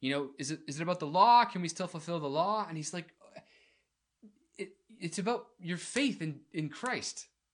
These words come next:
Like, your faith is what makes you well. Like, focus on him." And then in, in, in Ephesians,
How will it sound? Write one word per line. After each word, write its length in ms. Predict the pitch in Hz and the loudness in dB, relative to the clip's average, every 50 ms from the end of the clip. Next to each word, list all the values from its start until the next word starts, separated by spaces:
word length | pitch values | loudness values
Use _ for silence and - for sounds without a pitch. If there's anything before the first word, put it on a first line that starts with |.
| _ _ _ _ _ _ _ _ _ - | _ _ _ _ _ _ _ _ _ -10
Like, 280 | 180 165 - - - - - | -10 -10 -10 -12 -20 -20 -12
your 200 | 196 185 170 165 | -6 -4 -4 -4
faith 420 | 156 - - - 269 277 - - | -4 -6 -2 0 0 0 0 0
is 100 | 147 135 | -4 -4
what 80 | 147 135 | -2 -2
makes 240 | 135 135 135 - | -2 -2 -4 -4
you 80 | 131 120 | -6 -6
well. 160 | 113 113 104 | -6 -6 -8
Like, 140 | 107 113 - | -8 -8 -10
focus 360 | - - 254 247 247 208 - | -6 -6 -4 -2 -2 -2 0
on 140 | 226 214 202 | 0 0 0
him." 300 | 190 214 240 190 120 107 - - - - - | 0 0 -2 -2 -4 -6 -12 -16 -16 -8 -4
And 120 | 175 170 | -2 0
then 120 | 175 175 175 | 0 0 0
in, 240 | 165 165 170 165 | -2 -2 -4 -4
in, 220 | 165 170 165 160 156 | -2 -2 -2 -2 -2
in 340 | 160 160 156 156 147 143 - | -2 -2 -2 -2 -2 -4 -4
Ephesians, 600 | - 151 - - 220 226 185 151 127 113 107 - | -6 -6 -4 -2 -2 -2 0 -2 -2 -4 -6 -10